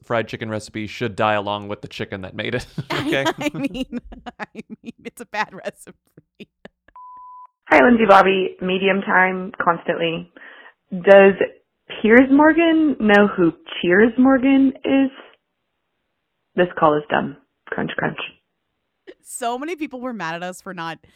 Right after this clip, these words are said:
Speaker 2: we kept saying, "Cheers, Morgan," but not, like, <laughs> noticing that it was literally, like,
Speaker 1: I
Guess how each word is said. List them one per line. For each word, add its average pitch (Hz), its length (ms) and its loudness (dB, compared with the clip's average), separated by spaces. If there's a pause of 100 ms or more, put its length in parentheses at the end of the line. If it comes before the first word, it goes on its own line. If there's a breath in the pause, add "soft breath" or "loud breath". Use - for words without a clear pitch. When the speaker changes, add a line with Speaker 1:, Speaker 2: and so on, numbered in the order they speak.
(160)
Speaker 2:
we 240 80 -12
kept 233 180 -12
saying, 240 260 -12
"Cheers, 190 400 -12
Morgan," 196 440 -12
but 180 180 -12
not, 170 280 -10
like, 202 380 -14
<laughs> 320 120 -12
noticing 220 540 -8
that 226 100 -10
it 233 80 -8
was 226 180 -14
literally, 214 420 -14
like, - 120 -20 (160)
Speaker 1:
I - 40 -20